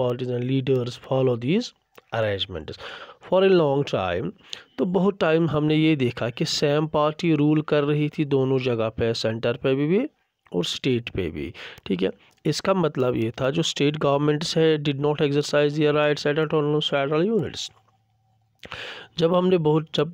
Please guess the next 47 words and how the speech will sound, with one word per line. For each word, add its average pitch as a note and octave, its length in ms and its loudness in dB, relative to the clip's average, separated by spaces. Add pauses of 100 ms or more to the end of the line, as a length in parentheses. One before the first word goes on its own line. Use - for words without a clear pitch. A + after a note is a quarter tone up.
م، D3 320 0
سینٹر B2 340 -2
میں C#3+ 180 0
بھی D3 120 2
ایک D3 240 0
ہی D#3 40 0
پارٹی D3 360 0
تھی، D3 180 -2
اسٹیٹ C3+ 500 -4
میں C#3+ 80 2
بھی D3 140 0
اور D3 360 4
ایک C#3+ 120 0
ہی D3+ 60 0
پارٹی، D3+ 220 -2
تو A#3+ 220 2 (140)
as, F3 560 0
as D#3+ 80 2
an F3+ 80 2 (160)
autonomous D3 720 -2
unit G#2 160 -6
جو G2+ 220 -4
تھا، - 260 -6 (460)
اسٹیٹ D#3+ 380 -2
گورنمنٹ، G2+ 420 -4
یہ D#3+ 160 2
ایک E3 260 0 (240)
do C#3+ 260 -2
not D#3+ 180 2 (120)
exercise، C#3 480 0
کیونکہ D3 360 -2
اس - 160 -6
کو، D#3 200 -2 (360)
یہ، D#3 140 0 (140)
مطلب، E3 680 -4
یہ E3+ 60 2 (100)
اپنے D#3+ 240 -4
پاورز C#3+ 480 0
کو D3+ 100 -2
استعمال C#3+ 440 -2
نہیں C#3 160 -4
کر A#2+ 180 -4
پاتا F2+ 340 -6
تھا، F2 180 -6
کیونکہ C#3+ 360 -2
اس C#3 180 0
کو C#3 200 0